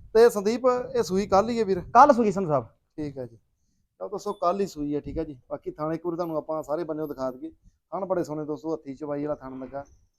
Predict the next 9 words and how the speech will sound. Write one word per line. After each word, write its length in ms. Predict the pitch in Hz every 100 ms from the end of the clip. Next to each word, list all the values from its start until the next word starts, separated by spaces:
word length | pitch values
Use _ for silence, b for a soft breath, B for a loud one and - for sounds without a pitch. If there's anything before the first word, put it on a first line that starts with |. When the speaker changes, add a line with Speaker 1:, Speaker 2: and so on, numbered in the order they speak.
| 151
Speaker 1:
ਮੁੱਠੀ 220 | 147 151
ਮੁੱਠੀ 240 | 147 143
ਥਣ 240 | 135 135 139
ਆ। 40 | 143 _ _ _ _ -
ਸੋ 80 | 143
ਨਸਲ 300 | 147 160 175
ਬਰੀਡ 260 | 175 196
ਦੇ 140 | 190 185
ਵਿੱਚ 320 | 170 165